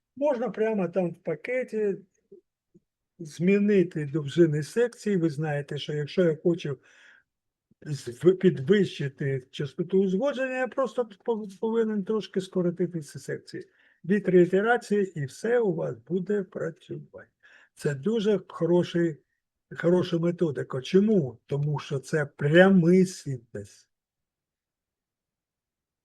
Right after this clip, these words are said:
Дивіться, нам, що таке прямий синтез? От нам оце дано,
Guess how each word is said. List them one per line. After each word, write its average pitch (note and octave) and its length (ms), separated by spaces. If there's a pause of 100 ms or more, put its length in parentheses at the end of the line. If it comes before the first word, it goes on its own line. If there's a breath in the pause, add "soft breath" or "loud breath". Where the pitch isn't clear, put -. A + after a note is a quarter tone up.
Дивіться, C#3 600 (320)
нам, E3 540 (180)
що - 180
таке F#3 180
прямий C#3+ 360
синтез? - 680 (920)
От D3+ 240
нам E3 360
оце D3 420
дано, E3+ 720